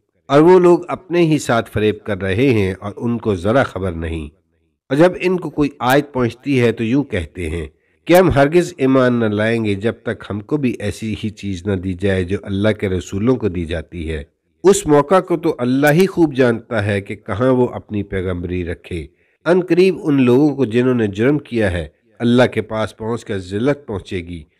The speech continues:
और उनकी शरारतों के मुकाबले में सजाए सख्त। सो जिस शख्स को अल्लाह ताला रास्ते पर डालना चाहे,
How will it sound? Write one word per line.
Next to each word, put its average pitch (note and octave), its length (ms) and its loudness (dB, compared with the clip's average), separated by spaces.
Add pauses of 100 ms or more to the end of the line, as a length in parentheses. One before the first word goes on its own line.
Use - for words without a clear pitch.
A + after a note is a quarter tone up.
(160)
और G2+ 220 -12
उनकी G#2+ 320 -6
शरारतों G2+ 540 -8
के G2 140 -6
मुकाबले F#2 560 -6
में G2+ 200 -4
सजाए G2 460 -6
सख्त। - 320 -10 (440)
सो A#2+ 180 -4
जिस A2+ 280 -4
शख्स - 240 -6
को A2 160 -6
अल्लाह G2+ 300 -4
ताला G#2 400 -4
रास्ते G2 400 -4
पर A2 180 -6
डालना F#2 380 -4
चाहे, F#2 420 -4